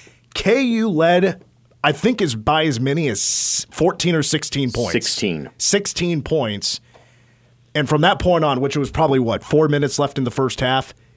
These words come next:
Speaker 1: U C F outscored him by twenty-one. I mean, it was, it was just pure dominance. And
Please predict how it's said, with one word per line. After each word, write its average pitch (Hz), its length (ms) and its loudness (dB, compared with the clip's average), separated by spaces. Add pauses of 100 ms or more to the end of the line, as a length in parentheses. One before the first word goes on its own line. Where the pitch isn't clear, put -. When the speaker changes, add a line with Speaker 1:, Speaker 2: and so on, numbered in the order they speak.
Speaker 1:
U 165 120 -2
C 165 140 0
F 151 100 2
outscored 131 380 0
him 120 60 0
by 107 120 -2
twenty-one. 95 600 -8 (1200)
I 143 60 0
mean, 165 120 4
it - 20 4
was, - 180 -2
it 180 60 2
was 180 100 0
just 196 160 0
pure 202 160 2
dominance. 156 640 -2 (1600)
And 143 520 0